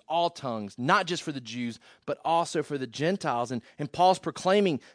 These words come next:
that was a mystery that's now being made not a mystery anymore. It's being revealed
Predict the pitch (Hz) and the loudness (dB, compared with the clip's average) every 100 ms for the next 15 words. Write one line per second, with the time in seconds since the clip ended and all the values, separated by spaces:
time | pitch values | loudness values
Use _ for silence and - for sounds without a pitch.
0 | - 196 202 160 147 135 139 160 220 233 | 0 2 2 0 -2 -2 0 4 6 4
1 | - - 135 117 117 _ _ _ _ 170 | 0 -4 -4 -4 -6 _ _ _ _ -6
2 | - 156 156 175 196 185 170 185 180 170 | -4 0 2 4 4 2 4 4 4 4
3 | 170 185 165 160 208 220 156 135 - 135 | 6 4 4 4 4 4 4 0 -2 -4
4 | 120 117 110 107 95 151 - 165 175 160 | -4 -2 -2 -4 -4 -8 -4 0 0 0
5 | 147 135 127 165 208 165 113 107 | -4 -6 -8 -4 0 2 0 -4